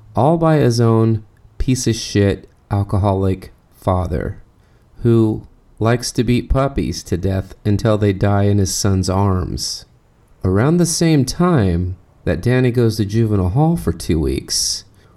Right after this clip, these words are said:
which was in his early teenage years, he also starts to peer into windows, a little bit of voyeurism. This type of shady behavior is never, ever, under any circumstances, a good sign.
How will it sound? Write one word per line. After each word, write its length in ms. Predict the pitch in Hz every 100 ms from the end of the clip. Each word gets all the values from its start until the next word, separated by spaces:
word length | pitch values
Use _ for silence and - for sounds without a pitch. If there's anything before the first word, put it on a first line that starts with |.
| -
which 160 | 170
was 220 | 185 175 151
in 80 |
his 180 | 139 113 -
early 360 | 113 104 98 90
teenage 500 | - 101 92 92 101
years, 640 | 135 131 - - - - _ _ _ _ -
he 140 | -
also 300 | 151 180 185
starts 420 | 185 - 180 170 -
to 100 | -
peer 640 | - - 165 156 143 127
into 300 | 110 104 110
windows, 1200 | 98 110 123 117 101 87 - - 87 - - -
a 40 |
little 180 | 117 135
bit 100 | 135
of 100 | 120
voyeurism. 840 | 104 117 120 110 98 95 - 55 - _ _ _ _
This 180 | - 147
type 240 | - 196 196
of 100 | 131
shady 800 | - - 131 135 127 117 110 107
behavior 840 | 107 101 117 117 104 87 50 - - -
is 200 | 101 110
never, 540 | 117 123 107 95 - -
ever, 520 | 113 98 82 50 - _ _ -
under 420 | 110 104 104 -
any 260 | 123 123 120
circumstances, 1160 | - - 90 87 92 - 92 92 - 92 92 - -
a 80 | 131
good 260 | 127 110
sign. 540 | - - 95 - 50